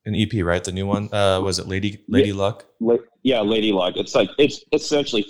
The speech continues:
Speaker 2: three and a half songs 'cause Railbird's, like,
Speaker 1: Yeah.
Speaker 2: forty-eight seconds
Speaker 1: Dude,
Speaker 2: long. <laughs>
Speaker 1: I wish it was longer, bro.
Speaker 2: I know.
Speaker 1: Um,
Speaker 2: But we kinda
Speaker 1: yeah.
Speaker 2: take this, like, all killer, no filler
Speaker 1: Mm-hmm.
Speaker 2: approach with the band because, you know, like,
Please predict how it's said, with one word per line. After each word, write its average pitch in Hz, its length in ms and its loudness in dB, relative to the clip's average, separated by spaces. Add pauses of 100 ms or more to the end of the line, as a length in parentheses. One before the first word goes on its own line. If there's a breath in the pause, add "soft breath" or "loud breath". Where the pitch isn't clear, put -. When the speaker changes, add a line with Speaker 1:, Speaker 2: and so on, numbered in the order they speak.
Speaker 2:
three 104 240 2
and 95 40 0
a - 20 0
half 95 220 0
songs 92 420 0
'cause 90 160 0
Railbird's, 92 640 0
like, 87 200 0 (120)
Speaker 1:
Yeah. 107 240 4
Speaker 2:
forty-eight 92 260 0
seconds 92 380 0
Speaker 1:
Dude, 113 100 6
Speaker 2:
long. 98 200 4 (220)
<laughs> - 220 2
Speaker 1:
I 127 80 2
wish 139 200 2
it 165 40 -2
was 156 160 -2
longer, 160 540 0
bro. 151 360 2 (420 loud breath)
Speaker 2:
I 107 100 0
know. 110 240 2
Speaker 1:
Um, 120 480 2 (240)
Speaker 2:
But 123 260 0
we 123 180 4
kinda 135 200 4
Speaker 1:
yeah. 90 60 4
Speaker 2:
take 131 240 0
this, 120 160 -2
like, 92 200 2
all 110 160 2
killer, 110 380 0
no 101 160 -2
filler 104 560 0 (300)
Speaker 1:
Mm-hmm. 107 180 6
Speaker 2:
approach 120 420 4
with 110 200 2 (340)
the 123 80 -2
band 120 400 0 (600 soft breath)
because, 101 520 2
you 107 100 0
know, 92 280 2
like, 92 160 4